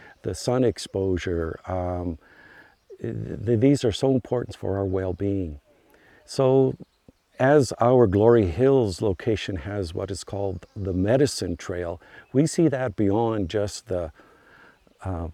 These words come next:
plants and, and, and so forth, but also the, the fact that we are experiencing on a psychological level, a physical level, a spiritual level, this wholesomeness, this health that brings so much into our lives.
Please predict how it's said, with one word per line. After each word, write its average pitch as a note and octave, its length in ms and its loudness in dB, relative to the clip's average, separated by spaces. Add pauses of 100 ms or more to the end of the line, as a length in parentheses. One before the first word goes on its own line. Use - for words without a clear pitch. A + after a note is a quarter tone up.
(360)
plants A2 640 -6 (120)
and, F#2 240 -4 (160)
and, E2 220 -6 (260)
and F2+ 140 -8
so E2+ 220 -4
forth, G2+ 360 -6
but G#2 140 -2
also B2+ 500 -4
the, G#2 200 -4 (320)
the - 80 -6 (120)
fact B2 240 -6
that - 220 -8
we A#2+ 120 0
are A2+ 180 -6
experiencing G#2 960 -4
on F#2+ 180 -6
a E2+ 180 -8
psychological G2+ 880 -6
level, G#2+ 520 -8
a - 80 -14
physical A#2 560 -2
level, G#2 380 -6
a - 60 -12
spiritual B2+ 600 -2
level, E2 300 -4 (720)
this F#2+ 340 -6 (120)
wholesomeness, F#2+ 760 -2
this F#2 240 -8
health - 480 -10 (540)
that F2 360 -8
brings F#2+ 300 -4
so G2 160 -4
much F2+ 280 -6
into F2 260 -8
our E2 140 -6
lives. D#2 560 -12